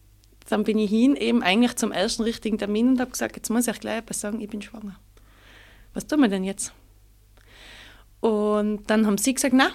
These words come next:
weißt du was, das sind alles Mütter. Das sind alles Mütter, also die, äh, sind schon langjährige Mütter mit ganz viel Erfahrung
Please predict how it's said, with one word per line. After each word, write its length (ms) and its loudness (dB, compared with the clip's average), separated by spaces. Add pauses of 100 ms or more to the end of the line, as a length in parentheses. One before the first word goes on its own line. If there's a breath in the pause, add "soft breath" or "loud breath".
weißt 220 -4
du 40 2
was, 180 -2
das 160 -4
sind 100 -2
alles 260 -2
Mütter. 380 -2 (200)
Das 140 -6
sind 100 -8
alles 300 -6
Mütter, 480 0
also 160 -6
die, 120 -6
äh, 540 -14
sind 260 -6
schon 220 -4
langjährige 640 0
Mütter 440 -2
mit 160 -4
ganz 200 -4
viel 200 -8
Erfahrung 580 -4